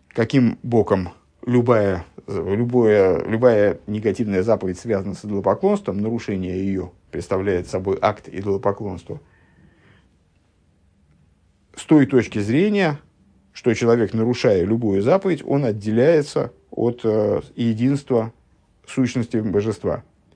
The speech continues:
У вифрат бейсна вейрша арей гу киилу ойвед авейда зора. А в частности, в особенности, наверное,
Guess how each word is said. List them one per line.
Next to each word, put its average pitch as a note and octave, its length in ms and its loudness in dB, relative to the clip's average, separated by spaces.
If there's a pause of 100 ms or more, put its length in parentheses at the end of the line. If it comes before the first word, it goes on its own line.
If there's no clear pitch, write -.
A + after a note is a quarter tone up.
(1040)
У C#3 100 4
вифрат C#3 440 2
бейсна E3 480 0
вейрша C3 640 0
арей C#3 220 0
гу C#3 260 -4
киилу C3 420 0
ойвед B2+ 460 2
авейда B2 460 0
зора. A2 400 2
А F#2 40 0
в - 80 -8
частности, A2 680 -2 (160)
в - 160 -8
особенности, C#3+ 560 -4
наверное, G#2 520 -4